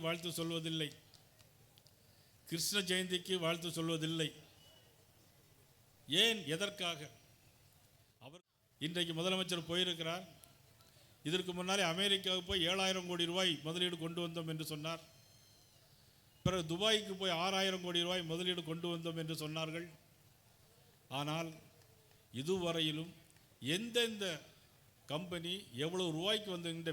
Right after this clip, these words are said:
வெள்ளை அறிக்கை இதுவரையிலும் அவர் தாக்கல் செய்யப்படவில்லை. இதுவரையிலும் அவர் தாக்கல் செய்யப்படவில்லை. ஆனால் வெளிநாடுக்கு போய்க்கொண்டே இருக்கிறார். கேரளா ஐயப்ப பக்தர்கள் சங்க மாநாட்டிற்கு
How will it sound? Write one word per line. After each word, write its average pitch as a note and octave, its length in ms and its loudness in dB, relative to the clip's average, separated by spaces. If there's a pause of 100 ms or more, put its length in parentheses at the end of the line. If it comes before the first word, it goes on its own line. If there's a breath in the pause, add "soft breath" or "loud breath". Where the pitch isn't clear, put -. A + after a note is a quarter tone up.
வெள்ளை G#3+ 300 4
அறிக்கை F3+ 320 2
இதுவரையிலும் F3 440 2
அவர் D#3+ 240 0
தாக்கல் D#3+ 320 -2
செய்யப்படவில்லை. C#3 600 -6 (1000 loud breath)
இதுவரையிலும் G#3+ 640 4
அவர் F#3+ 220 2
தாக்கல் F#3 320 0
செய்யப்படவில்லை. D#3+ 640 -6 (920)
ஆனால் F3+ 260 0
வெளிநாடுக்கு F3+ 540 0
போய்க்கொண்டே E3 460 0
இருக்கிறார். D#3 360 -12 (600)
கேரளா A#3 340 -6 (100)
ஐயப்ப A3+ 340 0 (540)
பக்தர்கள் F3+ 360 -2
சங்க F3+ 200 -4 (100)
மாநாட்டிற்கு F3+ 580 -4